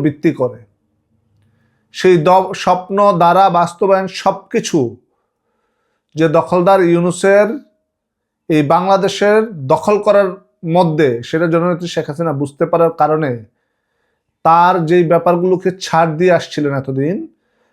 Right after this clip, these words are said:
সেগুলোকে জননেত্রী শেখ হাসিনা একটু টাইট করে রেখেছিলেন। সে কর ফাঁকি দিত, সেগুলো দেখেও না দেখার ভান করতো যে ঠিক আছে, একজন নোবেল লরিয়েট,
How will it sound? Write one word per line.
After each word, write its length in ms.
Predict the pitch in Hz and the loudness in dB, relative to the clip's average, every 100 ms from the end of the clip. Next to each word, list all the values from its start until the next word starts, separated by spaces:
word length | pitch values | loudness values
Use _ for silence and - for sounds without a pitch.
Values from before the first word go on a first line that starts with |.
| _ - | _ -6
সেগুলোকে 520 | - 156 170 170 196 175 | -2 0 0 2 2 2
জননেত্রী 400 | 160 165 165 156 - | 0 -2 -4 -6 -4
শেখ 140 | 151 147 | -6 -6
হাসিনা 300 | 139 175 220 302 - _ _ _ _ _ _ _ _ _ _ 160 | -8 -4 -4 -4 -12 _ _ _ _ _ _ _ _ _ _ -8
একটু 200 | 135 220 233 | -2 -2 0
টাইট 200 | 180 175 170 | 0 0 -2
করে 120 | 165 151 | -2 -2
রেখেছিলেন। 420 | 135 131 - 113 113 110 _ _ _ _ _ - | -2 -6 -10 -16 -18 -20 _ _ _ _ _ -8
সে 140 | - 156 170 | -2 -2 0
কর 120 | 165 - | 0 -2
ফাঁকি 220 | 156 160 | -4 -4
দিত, 140 | 143 139 147 | -2 -4 -4
সেগুলো 220 | 156 156 151 | -4 -2 -2
দেখেও 220 | 139 - 156 | -4 -4 -4
না 40 | 151 | -4
দেখার 180 | 147 143 131 | -4 -4 -4
ভান 100 | 127 123 | -8 -12
করতো 180 | 120 127 | -12 -10
যে 60 | 143 135 | -8 -6
ঠিক 120 | 196 180 | -4 -4
আছে, 140 | - - _ _ _ 147 | -6 -12 _ _ _ -6
একজন 240 | 143 165 160 | -2 0 0
নোবেল 180 | 160 180 | 0 2
লরিয়েট, 380 | 196 220 226 156 | 4 4 4 0